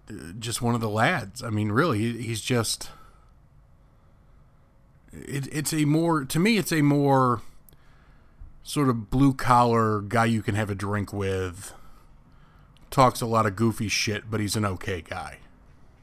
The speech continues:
You know, people find him fun, or they don't. I mean, you don't have to like the guy.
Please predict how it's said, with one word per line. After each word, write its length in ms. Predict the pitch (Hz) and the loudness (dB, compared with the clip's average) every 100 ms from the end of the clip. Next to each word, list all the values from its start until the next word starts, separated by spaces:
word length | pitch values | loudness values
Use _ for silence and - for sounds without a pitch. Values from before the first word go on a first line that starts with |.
| - - - - - - - _ - - - - - | -20 -20 -20 -20 -20 -20 -20 _ -20 -20 -20 -20 -10
You 60 | 117 | -4
know, 280 | 104 95 98 | -2 -4 -2
people 280 | - 117 101 | -2 -2 -2
find 260 | 110 101 92 | 0 0 -2
him 100 | 85 | -8
fun, 600 | - 135 131 123 117 - - - - - - - | 0 2 4 2 0 -2 -14 -20 -20 -20 -20 0
or 160 | 185 139 | 4 4
they 100 | 113 | 2
don't. 400 | 90 87 95 - 131 | -4 -6 -8 -12 -10
I 60 | |
mean, 220 | 101 90 92 | -6 -6 -8
you 100 | 95 | -10
don't 220 | 90 - - - - | -10 -12 -20 -20 -12
have 200 | 98 92 | -10 -8
to 80 | 98 | -6
like 220 | 95 92 | -6 -6
the 80 | 101 | -6
guy. 160 | 104 | -6